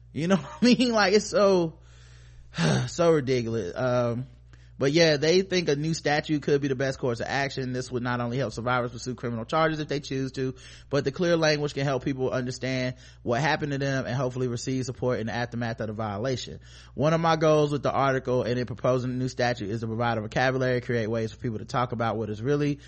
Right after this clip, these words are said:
a common experience that is just too often dismissed as just bad sex instead of violence.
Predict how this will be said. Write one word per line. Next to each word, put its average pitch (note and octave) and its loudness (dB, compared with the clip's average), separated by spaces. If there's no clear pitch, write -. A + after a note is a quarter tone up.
a - -4
common E3 2
experience C3+ -4
that A#2+ 0
is B2 -4
just C3+ -2
too C#3+ 2
often B2 0
dismissed B2+ -6
as A#2+ -8
just A#2+ -6
bad A#2+ -2
sex B2+ -4
instead G#2+ -6
of G2+ -8
violence. G2+ -8